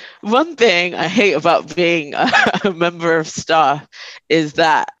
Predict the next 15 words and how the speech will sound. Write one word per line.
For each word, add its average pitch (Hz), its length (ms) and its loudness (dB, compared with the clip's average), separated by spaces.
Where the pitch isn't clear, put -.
I 175 80 4
don't 202 260 0
feel 214 180 4
there's 175 220 2
as 170 280 -2
much 190 320 -8
freedom 220 680 -4
to 165 420 0
do 220 540 -6
and 156 180 -4
say 185 640 0
what 208 280 -2
you 208 140 -6
wanna 202 300 -4
say, 175 600 0